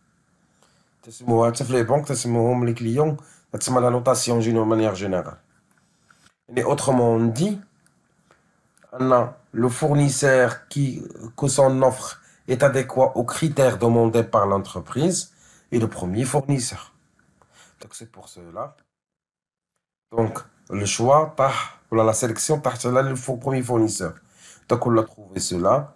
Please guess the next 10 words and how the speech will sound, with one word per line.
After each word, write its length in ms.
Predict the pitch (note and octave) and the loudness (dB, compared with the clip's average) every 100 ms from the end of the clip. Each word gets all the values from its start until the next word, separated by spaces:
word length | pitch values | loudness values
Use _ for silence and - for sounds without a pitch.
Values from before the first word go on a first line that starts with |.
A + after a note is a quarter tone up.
| _ | _
d'une 160 | A2 A2+ | -2 2
manière, 400 | A2+ G#2 F#2+ G2 | 2 2 0 0
là, 80 | F#2+ | -4
il 100 | F2 | -4
y 60 | |
a 80 | F#2 | -6
objective, 1040 | - A2 - D#2+ - - B2+ C#3 D#3+ E3 - _ _ _ _ _ _ _ _ _ - | -4 -4 -4 -10 -12 -6 -2 0 0 -2 -6 _ _ _ _ _ _ _ _ _ -6
on 80 | A#2 | 0
est 60 | |
objective, 840 | A#2 G#2+ G2 - A#2 C#3 D3+ C#3+ | 0 -2 -8 -6 -2 0 0 -4